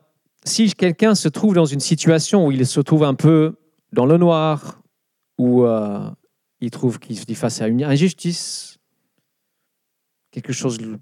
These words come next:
le pèse, sa question c'est, « Quand, Seigneur ? Jusqu'à quand ? <laughs> Jusqu'à quand est-ce que tu vas laisser cette situation ? »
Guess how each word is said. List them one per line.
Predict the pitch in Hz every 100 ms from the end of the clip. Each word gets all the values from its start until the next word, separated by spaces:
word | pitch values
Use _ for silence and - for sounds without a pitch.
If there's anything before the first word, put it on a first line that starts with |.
| _ _
le | 123 117
pèse, | - 147 151 120 92 85 _ _ _ _ _ _ _ _
sa | - 127
question | 123 147 143 185 190
c'est, « | - 175 214 - _ _ _ _ _ _ _
Quand, | 214 135 - _
Seigneur ? | _ - 120 113 92 - 98
Jusqu'à | 160 180 127 -
quand ? | 107 76 -
<laughs> | - - - _ _ _ _ _ _ _ _ _
Jusqu'à | 131 143 151 120
quand | 139
est-ce | 139 -
que | 110
tu | -
vas | 113 107 -
laisser | 113 110 - 120
cette | - 107
situation ? » | - 113 - 101 - -